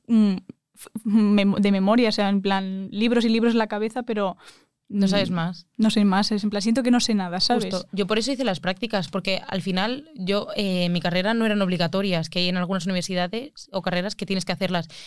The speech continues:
Speaker 2: Y yo al final recomiendo a cualquiera hacerlas porque te estás sacando una asignatura de una forma que puede ser más divertida si encajas bien en la empresa y si te gusta.
Speaker 1: Ujú.
Speaker 2: O, por ejemplo, una amiga está haciéndolo en un instituto.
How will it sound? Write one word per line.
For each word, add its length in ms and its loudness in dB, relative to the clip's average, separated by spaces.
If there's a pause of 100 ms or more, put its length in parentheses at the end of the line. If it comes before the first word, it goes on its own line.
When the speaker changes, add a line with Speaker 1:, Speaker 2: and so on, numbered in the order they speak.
(120)
Speaker 2:
Y 80 -2
yo 80 4
al 40 -2
final 220 -2
recomiendo 460 0
a 80 -4
cualquiera 400 -2
hacerlas 400 -2
porque 420 -2 (380)
te 80 -6
estás 160 -2
sacando 240 -2
una 100 0
asignatura 640 0
de 100 -8
una 80 2
forma 240 -2
que 80 -2
puede 140 -2
ser 100 -4
más 140 -2
divertida 480 0
si 160 -4
encajas 360 -4
bien 120 -2
en 80 -2
la 60 0
empresa 260 -4
y 20 -2
si 100 -4
te 100 -6
gusta. 480 -2 (100)
Speaker 1:
Ujú. 340 2 (400)
Speaker 2:
O, 320 2
por 100 0
ejemplo, 220 0
una 140 0
amiga 320 -2
está 180 -6
haciéndolo 240 -4
en 120 0
un 40 0
instituto. 540 -4